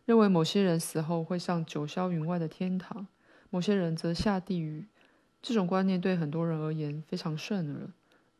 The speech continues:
因为他们没办法于在世时为自己创造幸福的生活。对于俄罗斯的冥想雪松系列女主角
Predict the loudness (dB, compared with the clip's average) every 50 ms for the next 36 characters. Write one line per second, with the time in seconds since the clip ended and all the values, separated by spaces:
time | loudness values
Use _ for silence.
0 | _ _ _ 0 2 2 2 2 2 4 4 4 4 4 2 2 2 2 2 0
1 | 0 -2 -2 0 0 -2 -4 -2 -2 -2 -2 -2 -2 -4 -4 -4 -4 -4 -6 -6
2 | -6 -4 -4 -4 -4 -4 -4 -6 -6 -4 -6 -6 -4 -4 -4 -4 -4 -6 -6 -6
3 | -6 -6 -6 -6 -6 -6 -12 -14 -12 -10 -10 -10 -8 -6 -6 -4 -4 -6 -8 -12
4 | -18 -20 _ _ _ -20 -20 _ _ _ _ _ _ _ _ _ _ _ _ _
5 | _ _ _ _ _ _ _ _ _ _ _ _ _ _ _ _ _ 0 2 4
6 | 4 4 4 2 2 2 2 2 4 2 2 0 0 -2 -4 -2 0 2 2 2
7 | 2 0 0 0 -2 -2 -2 -4 -4 -6 -8 -6 -4 -4 -2 -2 -4 -4 -2 -2
8 | 0 0 2 0 0 0 -2 -4 -4 -6 -6 -6 -6 -6 -6 -6 -6 -8